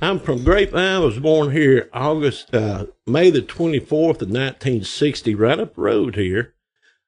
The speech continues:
Uh, when I was small, of course, my dad, uh, Hedden Chapel Church was founded in October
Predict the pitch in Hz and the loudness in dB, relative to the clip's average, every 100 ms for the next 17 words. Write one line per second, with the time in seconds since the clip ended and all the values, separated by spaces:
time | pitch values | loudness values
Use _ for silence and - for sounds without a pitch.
0 | _ - 107 104 101 92 101 98 - - | _ -8 -4 -4 -4 -6 -8 -12 -20 -8
1 | 123 139 120 101 - - 135 135 156 165 | -2 -2 0 -2 -6 -8 -4 -2 0 0
2 | 175 156 127 147 131 - 127 113 117 160 | 0 0 2 4 4 4 0 0 2 4
3 | 196 156 107 113 131 - _ _ _ _ | 4 4 4 4 2 -6 _ _ _ _
4 | - 117 113 107 101 95 90 98 - 139 | -12 -6 -2 -2 -2 -4 -6 -10 -6 0
5 | 156 139 151 117 110 - 151 135 123 104 | 0 0 -2 -2 -4 2 4 4 2 -6
6 | - 127 127 123 113 113 120 107 - 120 | -2 0 2 2 0 0 0 0 -2 -4
7 | 135 - - 139 143 135 139 | -6 -8 -4 -2 0 2 2